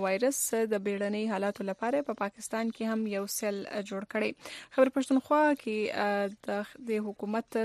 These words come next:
د کرونا وایرس د بیړنۍ حالت اعلان کړی او پولیسو د خدماتو روغتون یا هسپتال کې یې د کرونا وایرس د شکمن تنانو لپاره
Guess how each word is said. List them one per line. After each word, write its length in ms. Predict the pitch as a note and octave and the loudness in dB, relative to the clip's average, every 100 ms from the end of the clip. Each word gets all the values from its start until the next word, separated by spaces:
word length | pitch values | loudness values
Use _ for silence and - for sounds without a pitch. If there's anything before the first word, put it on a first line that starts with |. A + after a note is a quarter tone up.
| G#3+ | 0
د 100 | G#3 | -2
کرونا 240 | G3+ G3+ G3 | -2 -2 0
وایرس 320 | G3 G3+ B3 | 0 2 0
د 140 | - G3+ | -2 -4
بیړنۍ 340 | G3+ G#3 G#3 G3+ | -2 -2 -2 -2
حالت 260 | G3+ - G3+ | -4 -4 -4
اعلان 200 | G3+ G#3 | -2 -4
کړی 260 | A3+ A#3+ A#3+ | -2 2 2
او 60 | A3+ | 0
پولیسو 340 | G#3+ G#3+ A3 G#3+ | -2 -4 -4 -6
د 100 | - | -6
خدماتو 460 | G#3+ G#3+ A3 G#3+ | -4 -4 -2 -2
روغتون 400 | G#3 G#3 C4+ D4 C#4 | -2 -4 0 2 2
یا 120 | A3 | 0
هسپتال 480 | - G#3+ - A#3+ B3 | -4 -6 -2 -2 0
کې 100 | C#4 | 2
یې 560 | D4+ D#4 - - - B3+ | 2 0 -6 -16 -2 2
د 100 | C4+ C#4 | 6 6
کرونا 340 | C#4 C#4 D4 D4 | 8 8 6 6
وایرس 400 | A#3+ G#3 A3+ A#3+ - B3 B3 - G#3 G#3 | 4 4 2 2 2 2 2 2 -2 -2
د 120 | G#3 - | -2 -2
شکمن 380 | A3 - A3+ G#3+ | -4 0 0 0
تنانو 320 | G#3 G#3 G#3+ G3+ | 0 0 0 -2
لپاره 400 | G3+ A3+ A#3+ C4 | -2 0 2 2